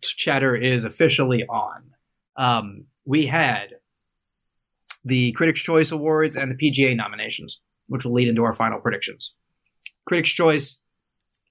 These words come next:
again, as I wrote several times, the crossover is not there,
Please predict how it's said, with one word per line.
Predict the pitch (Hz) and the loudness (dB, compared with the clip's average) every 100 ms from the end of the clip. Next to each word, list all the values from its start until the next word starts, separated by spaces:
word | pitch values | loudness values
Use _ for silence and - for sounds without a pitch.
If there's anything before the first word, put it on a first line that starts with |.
| - | -4
again, | 123 113 127 120 | -2 2 2 2
as | 110 | 0
I | 113 | -2
wrote | 110 110 - | 0 -2 0
several | 120 110 110 | 0 0 0
times, | 120 107 101 - _ _ _ _ _ _ _ _ _ _ _ _ - | 0 0 -6 -12 _ _ _ _ _ _ _ _ _ _ _ _ -6
the | 135 | -2
crossover | 175 151 139 117 113 | 0 2 2 2 0
is | 110 | 0
not | 104 - | -2 -2
there, | 92 - | -10 -16